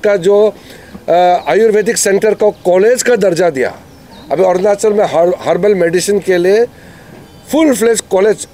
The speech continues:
अरुणाचल में खोल दिया है। वो मेरे पास आयुष मंत्रालय जब थे, <coughs> मेरा जब minority affairs का पदभार मेरे पास में था दो साल, तो minority affairs से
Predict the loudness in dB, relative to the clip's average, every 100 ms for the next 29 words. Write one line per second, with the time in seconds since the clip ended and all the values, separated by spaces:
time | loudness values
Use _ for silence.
0 | -4 -2 0 -2 -2 -2 -2 -2 -2 0
1 | 0 -2 -4 -12 -12 -2 -2 -2 -12 -20
2 | -20 -6 0 0 0 0 -2 -4 -6 0
3 | 0 0 -4 -6 -2 0 0 -2 -4 -4
4 | -8 -6 -8 -6 -10 -16 -8 -8 -4 0
5 | 2 2 2 -2 -4 -14 -20 -16 -4 0
6 | 2 0 0 0 0 0 0 -2 -2 -2
7 | 0 -2 -2 -2 0 2 0 0 -4 -2
8 | -4 0 0 2 0 0 -2 -4 -18 -20
9 | -20 -20 -20 -20 -20 -8 0 2 2 2
10 | 2 2 2 0 -2 0 -2 -2 0 0
11 | 0